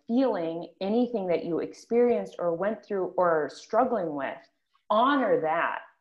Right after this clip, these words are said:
but it doesn't have to become the one focus of your life.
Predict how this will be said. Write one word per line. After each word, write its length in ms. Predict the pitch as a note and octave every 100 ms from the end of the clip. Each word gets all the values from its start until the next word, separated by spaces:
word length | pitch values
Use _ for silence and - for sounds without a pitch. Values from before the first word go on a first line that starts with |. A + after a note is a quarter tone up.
| _ _ -
but 100 | F#3+
it 120 | F3+
doesn't 280 | G3 G3 -
have 280 | F#3 F3 -
to 60 |
become 440 | D#3 E3+ - D#3+ C#3
the 80 | E3
one 720 | D3+ C#3+ E3 D#3+ D3+ D3 - _ _ _ _ -
focus 440 | F3+ - - - -
of 100 | C3+ -
your 120 | D#2+
life. 240 | A#1 -